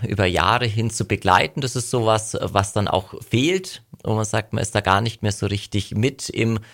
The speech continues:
Dorfleben mit drin. Ähm, auf der anderen Seite ist es schön, so manche Verwaltung abgeben zu können. <laughs>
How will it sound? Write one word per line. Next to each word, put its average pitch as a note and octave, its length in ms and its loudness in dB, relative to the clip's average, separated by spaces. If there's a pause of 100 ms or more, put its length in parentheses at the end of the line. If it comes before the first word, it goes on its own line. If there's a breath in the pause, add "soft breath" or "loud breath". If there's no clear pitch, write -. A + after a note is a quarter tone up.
(160 loud breath)
Dorfleben B2+ 920 2 (280 loud breath)
mit - 380 0
drin. C#3 380 2 (400 loud breath)
Ähm, G#2+ 400 2 (180)
auf - 120 0
der A2 100 2
anderen E3+ 260 2
Seite C3+ 300 0
ist - 160 -4
es A2 100 -2
schön, E3 440 2 (120)
so - 160 -2
manche A#2+ 360 2
Verwaltung C3 800 2 (160)
abgeben A#2+ 600 0
zu - 220 -2
können. D#3 500 2 (140)
<laughs> E3+ 340 2